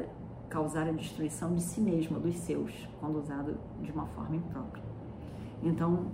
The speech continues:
Arjuna era muito cauteloso, respeitoso, né? Com todo respeito, reverência, ele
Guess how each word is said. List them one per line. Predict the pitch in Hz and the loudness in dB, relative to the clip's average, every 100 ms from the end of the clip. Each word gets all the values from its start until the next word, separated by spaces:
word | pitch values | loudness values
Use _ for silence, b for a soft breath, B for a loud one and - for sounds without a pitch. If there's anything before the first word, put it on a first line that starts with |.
| - | -2
Arjuna | 165 160 180 175 190 - - - | 0 2 2 4 2 0 -6 -4
era | 160 160 175 175 - - - - | 0 2 2 0 -4 -10 -10 2
muito | 165 202 220 220 | 10 12 12 12
cauteloso, | - 190 214 214 202 160 175 170 | 6 4 4 6 6 8 8 6
respeitoso, | - 214 220 - 226 - - - 233 247 247 165 - - - | 4 4 4 4 2 2 -2 12 12 12 12 12 6 -2 -4
né? | - - | -6 -2
Com | 185 170 - | 0 0 4
todo | 262 277 247 | 8 10 8
respeito, | 214 180 - - - 202 240 240 190 | 4 2 0 -8 2 8 10 8 6
reverência, | 208 190 175 170 226 247 220 262 285 B B B B - - | 8 8 8 10 12 10 10 2 2 B B B B -6 4
ele | 165 160 185 202 | 6 6 6 4